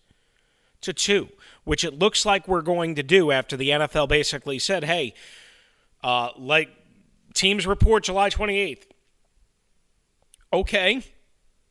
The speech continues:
There's gonna be a longer acclimation period. Maybe the Redskins' first preseason game isn't Saturday, August fifteenth against the Tennessee Titans like it was scheduled for. Maybe it's not until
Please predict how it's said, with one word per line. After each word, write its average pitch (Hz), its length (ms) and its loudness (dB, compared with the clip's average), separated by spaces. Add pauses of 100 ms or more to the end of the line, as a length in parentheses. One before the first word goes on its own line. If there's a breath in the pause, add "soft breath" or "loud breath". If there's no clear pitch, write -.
(460)
There's 135 320 0
gonna 180 160 0
be 156 120 -4
a 151 80 -2
longer 160 500 -2
acclimation 185 800 0
period. 214 560 0 (840 soft breath)
Maybe 175 560 0
the 151 140 -2
Redskins' 165 920 -2
first - 400 0
preseason 180 640 -2
game 180 440 -4
isn't 165 420 0
Saturday, 175 540 0
August 175 400 2
fifteenth 185 580 -6 (360 loud breath)
against 151 300 -2
the 175 60 -10
Tennessee 165 440 -4
Titans 175 440 -4
like 156 180 -4
it 160 60 -10
was 123 140 -6
scheduled 175 500 -4
for. 196 320 -2 (320 loud breath)
Maybe 170 320 -4
it's - 140 -4
not 175 220 -2
until 156 480 0